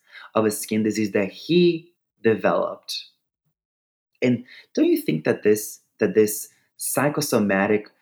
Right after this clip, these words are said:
that, that this skin disease that took his life was a, was a psychosomatic response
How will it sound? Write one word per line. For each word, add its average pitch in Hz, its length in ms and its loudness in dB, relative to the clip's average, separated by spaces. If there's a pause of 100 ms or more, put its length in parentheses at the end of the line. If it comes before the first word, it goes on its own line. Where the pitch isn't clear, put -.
(100)
that, 104 200 -2
that 98 200 0
this 110 280 0
skin 113 220 2
disease 104 520 -2
that 101 160 0
took - 200 -2
his 98 180 -2
life 87 340 -6
was 107 200 2
a, 92 200 -2 (220)
was 113 120 2
a 104 60 2
psychosomatic 104 840 0
response 98 1000 -2